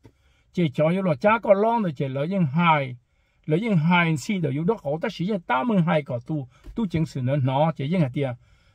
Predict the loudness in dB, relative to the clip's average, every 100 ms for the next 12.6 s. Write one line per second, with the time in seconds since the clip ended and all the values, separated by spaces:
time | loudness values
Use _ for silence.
0 | _ _ 4 4 6 2 -2 0 2 4
1 | 2 2 -2 -4 -4 2 4 2 2 2
2 | 6 8 8 4 0 0 -4 -2 0 0
3 | -4 0 0 4 4 6 4 4 2 0
4 | 2 2 0 -4 0 2 2 2 2 2
5 | -2 -18 _ 0 0 0 -4 -2 0 -2
6 | -2 -2 0 -2 -4 _ _ _ _ _
7 | 0 0 2 -2 0 0 2 0 0 0
8 | 2 0 -4 0 0 2 2 2 2 -2
9 | 0 0 -2 -2 0 2 2 0 -2 -6
10 | -8 -4 -4 -2 2 2 2 _ _ _
11 | _ _ _ _ 4 8 10 8 6 6
12 | 6 8 6 6 6